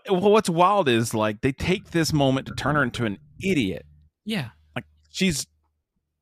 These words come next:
Speaker 1: been presented as this, like, intelligent, exotic car broker.
Speaker 2: Right.
Speaker 1: Now she's a idiot. Ah, it was weird. I mean, I guess you had to do it, but
Speaker 2: Yeah, I mean,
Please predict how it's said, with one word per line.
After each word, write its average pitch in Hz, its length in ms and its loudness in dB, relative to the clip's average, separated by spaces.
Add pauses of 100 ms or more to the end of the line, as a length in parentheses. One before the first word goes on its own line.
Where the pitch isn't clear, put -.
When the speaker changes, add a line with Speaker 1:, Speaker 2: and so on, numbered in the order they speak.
(100)
Speaker 1:
been 170 440 2 (100)
presented 143 480 0
as 101 160 -2
this, 104 240 -2
like, 101 400 -6 (640)
intelligent, 135 760 -2
exotic 117 560 -2
car 123 280 -2
broker. 87 520 -10 (320)
Speaker 2:
Right. 127 320 -6 (640)
Speaker 1:
Now 107 500 4
she's 127 220 0
a - 160 -6 (240)
idiot. 117 560 0 (1300)
Ah, 104 380 -4 (220)
it 185 100 -4
was 147 160 0
weird. 104 460 0 (100)
I - 60 -8
mean, 139 80 0
I 147 60 0
guess 147 180 -4
you 107 80 -4
had 90 160 -4
to 85 40 -10
do 90 240 -8
it, 80 160 -10
but 85 280 -10
Speaker 2:
Yeah, 123 280 -6
I 107 60 -8
mean, 113 280 -8